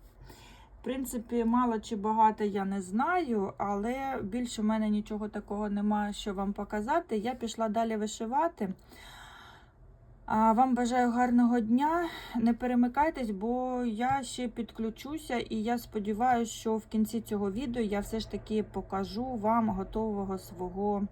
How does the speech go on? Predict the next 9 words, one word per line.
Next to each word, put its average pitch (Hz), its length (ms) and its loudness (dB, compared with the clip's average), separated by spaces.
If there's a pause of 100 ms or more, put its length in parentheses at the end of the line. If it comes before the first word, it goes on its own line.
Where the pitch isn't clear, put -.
(540)
гнома. 185 560 0 (1080)
Бо 196 180 -2
я 196 140 0
хочу 196 320 -4
його 180 240 -6
завершити 196 800 -6
і 190 400 -4
вже 202 320 -2
з-, 175 680 -10